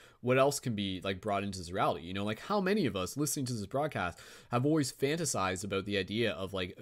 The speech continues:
really activating those, like, dormant abilities within us?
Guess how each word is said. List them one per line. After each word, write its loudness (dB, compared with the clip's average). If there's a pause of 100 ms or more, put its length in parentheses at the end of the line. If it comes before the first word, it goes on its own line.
(140)
really 4
activating 2 (100)
those, 0
like, 0
dormant 0
abilities 0
within 0
us? -10